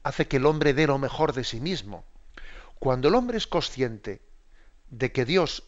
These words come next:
le inspira y Dios le mueve, eso le ayuda infinitamente a desarrollar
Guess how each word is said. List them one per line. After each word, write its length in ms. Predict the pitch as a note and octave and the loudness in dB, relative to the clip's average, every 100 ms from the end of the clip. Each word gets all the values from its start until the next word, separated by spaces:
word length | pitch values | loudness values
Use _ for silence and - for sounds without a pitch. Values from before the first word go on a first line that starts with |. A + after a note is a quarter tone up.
| - | -6
le 160 | B2+ | 0
inspira 580 | C3 B2 - E3 G#3 A3 - - - - - _ _ _ _ _ _ _ - | 0 0 -2 0 2 0 -8 -20 -20 -20 -20 _ _ _ _ _ _ _ -8
y 80 | B2 | 0
Dios 260 | C3 E3+ | 2 4
le 120 | C3 | 2
mueve, 420 | C3 C3+ D3+ A#3+ - - - _ _ _ _ _ - - - - - - | 2 4 2 2 -8 -20 -20 _ _ _ _ _ -20 -20 -20 -20 -20 -4
eso 480 | - D#3 G3 G3 - - _ - - - - - | -2 0 0 -4 -10 -20 _ -20 -20 -20 -20 -6
le 180 | C#3+ B2+ | 0 2
ayuda 580 | B2 C3 A3 D#3 G2+ - | 2 0 -2 -2 -4 -6
infinitamente 880 | C3 A#2+ C3+ D#3 D#3+ D#3+ F3 E3 F3+ - - - - | -8 -4 -4 -2 0 0 -2 -2 -4 -4 -16 -6 0
a 140 | C#3+ | 2
desarrollar 600 | C3+ - C#3 C3+ C#3 F#3 | 2 2 2 4 4 4